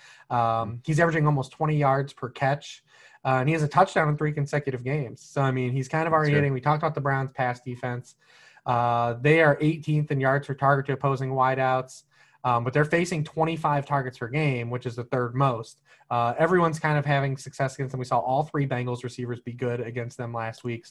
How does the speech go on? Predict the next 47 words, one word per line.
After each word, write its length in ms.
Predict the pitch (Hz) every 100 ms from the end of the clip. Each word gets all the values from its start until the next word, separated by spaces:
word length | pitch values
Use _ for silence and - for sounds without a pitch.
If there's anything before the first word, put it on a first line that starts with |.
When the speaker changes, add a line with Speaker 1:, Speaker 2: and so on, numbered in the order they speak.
| 127
Speaker 1:
there's 120 | 123
definitely 340 | 127 127 120
opportunity 720 | 113 117 120 - 117 113 113 - _ _ -
to 60 |
be 140 | 123 151
here. 160 | 135 135
And 180 | 180 277
they've 140 | 240
allowed 260 | 185 147 160
a 60 |
six 280 | - 180 -
point 240 | - 147
three 140 | 143 147
percent 400 | 143 143 135 - _ _ -
touchdown 500 | - 262 - 127 113
rate 280 | 117 107 -
to 80 | 123
opposing 320 | 123 120 120
wide 220 | 120 117
receivers, 420 | 117 123 113 113
which 140 | 120 120
is 80 | -
twenty-fifth 500 | 131 120 117 117 120
in 80 |
the 80 | 113
league. 260 | 113 110 110 _ - - -
So 540 | - 131 127 127 -
I'm 380 | 131 156 196 202
gonna 220 | 190 190
keep 320 | 160 - 185 156
riding 320 | 151 160 151
this 140 | 143
catching 340 | - 165 156 151
babies 400 | 151 147 139 139
wave. 320 | 139 151 160
I 80 | 139
think 220 | 214 240
that 140 | 220
this 180 | 190 165
is 80 | 156
gonna 100 | 165
be 80 | 143
short-lived, 480 | 156 135 131 127 117
though, 160 | 113
'cause 140 | 113 -
Bryan 340 | 131 139 147
Edwards 400 | 143 143 127